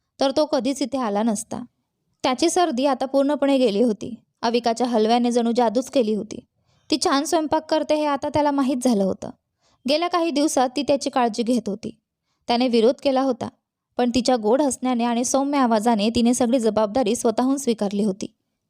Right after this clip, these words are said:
त्याला जाणवलं होतं, ती कुणाचीही मदत करायला नेहमी तयार असते. अविका एक उत्कट वाचक होती. तिने घेतलेली दोन पुस्तकं संपवून ती परत दिली होती आणि अजून दोन घेतली होती. तिच्या वाचनाचा वेग पाहून तो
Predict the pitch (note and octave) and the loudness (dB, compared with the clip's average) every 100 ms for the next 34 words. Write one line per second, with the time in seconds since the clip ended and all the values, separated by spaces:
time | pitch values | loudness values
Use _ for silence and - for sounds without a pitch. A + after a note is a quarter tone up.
0 | _ - C4 D4+ C4+ B3+ C4+ C#4+ D#4+ A#3+ | _ -4 -2 0 0 2 2 0 0 -2
1 | - - _ _ - - C#4+ C#4 C#4 D4+ | -6 -8 _ _ -8 -2 0 2 2 2
2 | C4 G#3 C4 C#4 C4+ C4+ C4+ C4+ B3+ C#4 | 2 0 0 0 2 2 2 2 2 2
3 | A3+ G3 G3+ - - - _ _ _ _ | 0 0 -2 -6 -10 -12 _ _ _ _
4 | A#3+ C4 D4 F#4+ D4+ D#4 C4 B3 C4+ B3+ | -2 -2 0 2 2 0 -4 -2 -2 0
5 | B3 G#3 G#3+ A3+ - - _ _ _ A#3+ | -2 -2 -4 -6 -8 -14 _ _ _ 0
6 | A#3+ B3 A#3 A#3 A#3 G3+ A3 A#3 C4+ A#3+ | 2 2 2 0 2 2 2 0 0 0
7 | A3+ B3 A#3 A3+ A#3 B3 B3+ A#3 G3+ A3+ | 0 0 2 2 0 0 0 0 0 -2
8 | G#3+ G#3+ - - _ _ _ _ A#3 D4+ | 0 -2 -4 -12 _ _ _ _ -2 0
9 | C#4+ D#4 C4+ B3 B3+ C4 G#3 G3+ G#3 - | 0 0 2 2 2 -2 -2 -4 -6 -12
10 | - _ _ _ - C#4+ E4+ C4+ B3 D4+ | -16 _ _ _ -2 0 2 0 -2 -4
11 | D4 D4+ A#3 B3 - C#4 C4 | 0 2 2 0 -4 -4 -2